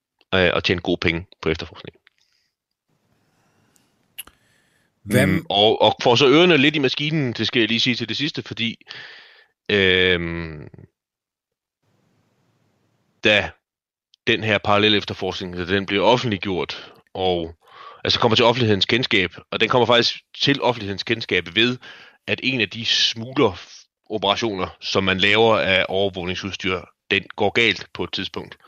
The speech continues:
Speaker 1: Altså, øhm, jeg skal næsten fortælle hele historien, fordi den er ikke helt, den er, man kan ikke sige, at den er helt fri for at være underholdende.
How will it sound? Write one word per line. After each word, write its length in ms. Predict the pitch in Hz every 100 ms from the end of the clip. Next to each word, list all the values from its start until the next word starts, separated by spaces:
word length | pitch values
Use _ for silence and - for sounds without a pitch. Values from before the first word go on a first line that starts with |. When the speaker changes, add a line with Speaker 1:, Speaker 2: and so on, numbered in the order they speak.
| - - - - _
Speaker 1:
Altså, 400 | 98 98 - 92 85 _ -
øhm, 880 | 92 87 87 85 82 80 78 80 82 -
jeg 80 | 92
skal 100 | -
næsten 200 | 151 160
fortælle 380 | 139 123 139 135
hele 200 | 123 127
historien, 400 | 113 95 113 95
fordi 220 | 85 85
den 220 | 85 95 92
er 40 |
ikke 180 | 95 92
helt, 340 | 110 90 - - - -
den 140 | 95
er, 40 |
man 140 | 87 101
kan 20 |
ikke 160 | 127 -
sige, 100 | 120
at 40 |
den 100 | 107
er 40 |
helt 160 | 104 113
fri 180 | - 104
for 120 | 101
at 60 | 90
være 100 | 85
underholdende. 500 | 87 87 87 82